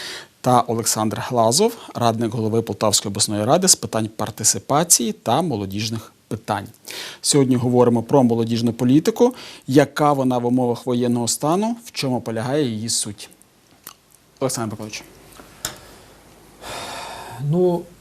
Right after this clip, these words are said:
Speaker 2: дійсно, на сьогодні дуже такі складні умови, і вони накладають на все,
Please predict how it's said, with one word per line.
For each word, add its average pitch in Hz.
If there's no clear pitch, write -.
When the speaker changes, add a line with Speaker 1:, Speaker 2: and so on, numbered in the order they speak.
Speaker 2:
дійсно, 139
на 131
сьогодні 131
дуже 131
такі 120
складні 139
умови, 117
і 110
вони 117
накладають 113
на 117
все, 113